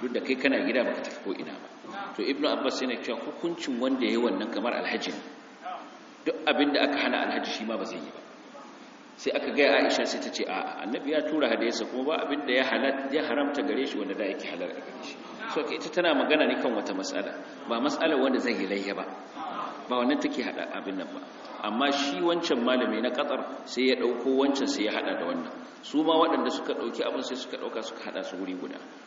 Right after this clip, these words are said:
Kuma wancan yana magana ne akan matsalar hadaya, wannan kuma yana magana ne akan matsalar layya. Sannan wancan yana magana ne akan abin da duk gaba ɗaya aka haramta mai a hajji. Wannan kuma yana magana akan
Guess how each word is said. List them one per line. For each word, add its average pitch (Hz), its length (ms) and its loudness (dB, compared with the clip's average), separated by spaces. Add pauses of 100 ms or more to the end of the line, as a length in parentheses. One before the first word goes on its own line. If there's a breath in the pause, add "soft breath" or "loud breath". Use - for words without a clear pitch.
(120)
Kuma 135 180 0
wancan 156 600 2
yana 139 200 0
magana 127 340 2
ne 127 220 0
akan 113 240 -2
matsalar 131 320 -2
hadaya, 143 720 -2
wannan 143 200 0
kuma 123 140 0
yana 123 140 0
magana 107 320 -2
ne 98 80 -2
akan - 240 -4
matsalar 87 400 -4
layya. - 240 -10 (100)
Sannan 127 300 -2
wancan 135 320 2
yana 135 160 2
magana 135 340 2
ne - 140 0
akan 120 320 -2
abin 135 440 0
da 117 80 -2 (120)
duk 147 240 -4
gaba 117 240 4
ɗaya 117 200 4
aka - 120 -2
haramta 101 320 -2
mai 85 160 -6
a - 80 -6
hajji. - 280 -6 (120)
Wannan 147 260 0
kuma 139 140 2
yana 143 160 4
magana 131 400 2
akan 131 160 0